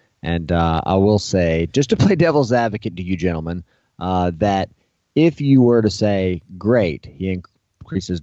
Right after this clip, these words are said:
driving distance a tremendous amount exponentially," his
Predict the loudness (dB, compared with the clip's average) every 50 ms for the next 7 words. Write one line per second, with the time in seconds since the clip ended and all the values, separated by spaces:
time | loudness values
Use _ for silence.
0 | _ _ -4 -2 0 0 0 -2 -2 -4 -6 -6 -8 -10 -12 -14 -12 -12 -10 -8
1 | -8 -8 -8 -8 -8 -8 -6 -4 -4 -2 -2 -4 -6 -8 _ -8 -8 -8 -6 -6
2 | -6 -4 -2 -2 -2 0 0 0 2 2 0 -2 -6 _ _ _ _ _ _ _
3 | _ _ _ _ _ -4 0 2 2 2 2 0 -4 -8 -12 -14